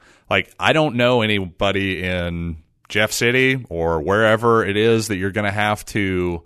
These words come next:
whatever department it's going to be, whatever, whatever the application process is, whatever you can do to make that, I don't wanna say grease the skids because that sounds, uh, possibly shady, but literally you, n-, not literally, but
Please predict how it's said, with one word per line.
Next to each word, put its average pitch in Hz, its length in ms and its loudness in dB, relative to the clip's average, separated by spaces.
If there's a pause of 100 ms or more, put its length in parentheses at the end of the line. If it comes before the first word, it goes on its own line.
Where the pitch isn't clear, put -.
(380)
whatever 113 300 4
department 120 680 0
it's 113 160 -8
going 120 280 -4
to 113 60 -4
be, 117 380 0
whatever, 107 720 2 (200)
whatever 175 200 4
the 156 80 4
application 131 680 2
process 110 640 2
is, 101 360 0 (180)
whatever 165 240 4
you 165 160 2
can 147 180 0
do 131 220 4
to 110 140 0
make 104 340 0
that, 104 460 2 (180)
I - 60 0
don't 135 80 0
wanna 139 120 2
say 123 220 2
grease 110 520 -4
the 90 100 -10
skids 110 600 2
because 95 280 -4
that 104 260 0
sounds, 95 680 -4 (320)
uh, 80 360 -2 (140)
possibly 87 560 -4
shady, 143 560 0
but 101 320 0 (240)
literally 156 460 2
you, 117 320 0
n-, 113 220 -4
not 117 280 0
literally, 107 420 2
but 92 300 0